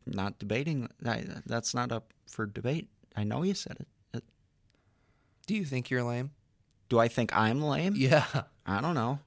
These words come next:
Speaker 1: Compared to you?
Speaker 2: Compared to me.
Speaker 1: Compared to you? Absolutely not.
Speaker 2: Okay. That's
Speaker 1: I'm,
Speaker 2: good.
Speaker 1: you're, you're like, uh, if this is one of those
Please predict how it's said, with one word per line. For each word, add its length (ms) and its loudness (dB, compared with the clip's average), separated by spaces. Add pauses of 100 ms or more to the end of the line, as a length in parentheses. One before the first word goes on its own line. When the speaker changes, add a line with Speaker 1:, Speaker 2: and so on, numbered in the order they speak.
(120)
Speaker 1:
Compared 400 4
to 80 2
you? 340 2 (220)
Speaker 2:
Compared 380 0
to 80 -2
me. 280 -4 (120)
Speaker 1:
Compared 380 2
to 100 -2
you? 360 2 (520)
Absolutely 640 2
not. 300 -2 (100)
Speaker 2:
Okay. 320 -8 (260)
That's 120 -2
Speaker 1:
I'm, 120 4
Speaker 2:
good. 260 0 (300)
Speaker 1:
you're, 340 0
you're 260 -2
like, 460 -2 (1000)
uh, 280 -4 (580)
if 140 -6
this 180 -2
is 140 -6
one 120 0
of 80 -2
those 460 -4